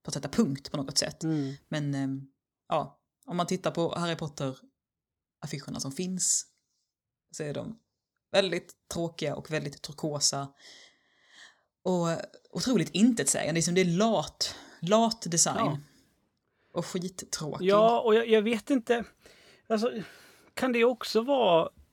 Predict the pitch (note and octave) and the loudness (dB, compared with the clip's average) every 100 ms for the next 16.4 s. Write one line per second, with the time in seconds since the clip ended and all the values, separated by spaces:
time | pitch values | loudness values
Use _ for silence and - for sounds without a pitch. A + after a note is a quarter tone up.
0 | _ - G3 - F#3+ F3+ G3 - G#3 F#3 | _ -6 -4 0 -2 -2 -8 -10 -6 -6
1 | F3+ F#3 F3 - - _ _ _ _ _ | -4 -2 -4 -8 -16 _ _ _ _ _
2 | _ _ _ _ _ _ - E3+ - - | _ _ _ _ _ _ -4 -2 -2 -4
3 | E3 F#3 F3+ G#3 F#3+ G#3+ G#3+ G3+ G3+ G#3+ | -2 -2 -4 -2 0 0 0 0 2 2
4 | G3 G#3+ A#3 A3+ A#3+ A3+ G3 G3 F#3 D#3 | 0 0 2 0 0 0 0 0 0 -2
5 | _ _ _ _ _ E3+ G3+ G#3 F#3 G#3 | _ _ _ _ _ -2 2 4 4 2
6 | B3 - G#3 G#3+ G#3 A3 G#3 G3+ F#3+ B3+ | 2 2 0 -4 -2 0 2 4 4 4
7 | B3 G#3+ D#3 B2 - B2+ B2 C3 - _ | 6 4 4 0 -2 -2 -2 -6 -12 _
8 | _ _ _ _ - B3+ E3+ D3+ - - | _ _ _ _ -20 -6 -4 -4 -4 0
9 | G3+ - B3 G#3 A#3+ A#3 A3+ G#3 F3 E3 | 2 2 2 4 4 4 2 0 0 -2
10 | E3+ D3 D#3+ D3+ D#3 F#3 G3 - C3 C#3 | -2 -2 2 2 4 6 4 4 2 2
11 | F3 - _ _ - - _ C#3+ D#3+ D#3+ | 0 -10 _ _ -20 -20 _ -6 4 6
12 | D3+ C#3+ - F3 D#3 C3 - C#3 C#3+ C#3+ | 6 4 2 2 2 0 -2 0 4 4
13 | C3+ C3+ C3 B2+ C3 - F#3+ D3 D3 - | 2 2 2 2 -4 -2 0 2 2 2
14 | A3+ - C3 B2+ B2+ - - - C#3 F#3 | 0 0 -2 -4 -8 -12 -14 -6 2 4
15 | F#3 C4 A3+ - C#3 - - A#3 A3 F3+ | 4 4 4 4 4 4 6 6 6 2
16 | D3+ B2+ B2+ | 0 -2 -2